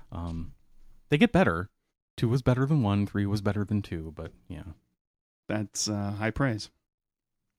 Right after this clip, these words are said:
Speaker 1: It's about as high as it gets.
Speaker 2: Yeah.
Speaker 1: Here, uh, d-, bit of trivia, and I'm, I don't have it. I'm asking for it.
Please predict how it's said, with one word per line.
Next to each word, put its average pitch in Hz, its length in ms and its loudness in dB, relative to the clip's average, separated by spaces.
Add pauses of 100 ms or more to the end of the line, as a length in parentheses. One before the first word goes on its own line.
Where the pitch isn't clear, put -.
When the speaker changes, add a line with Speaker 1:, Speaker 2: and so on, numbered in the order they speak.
(140)
Speaker 1:
It's - 120 -16
about - 200 -4
as - 80 -6
high 90 140 -4
as 101 100 -4
it 101 60 -4
gets. - 320 -8 (160)
Speaker 2:
Yeah. - 840 -18 (280)
Speaker 1:
Here, - 160 -2 (320)
uh, 123 340 6
d-, 120 140 -10 (640)
bit 131 140 6
of 107 120 -4
trivia, 104 540 4 (560)
and 95 420 -2
I'm, 101 160 2
I 98 120 4
don't 95 120 2
have 107 200 6
it. 87 120 -2 (280)
I'm 95 140 0
asking 101 380 2
for 107 260 6
it. 185 100 10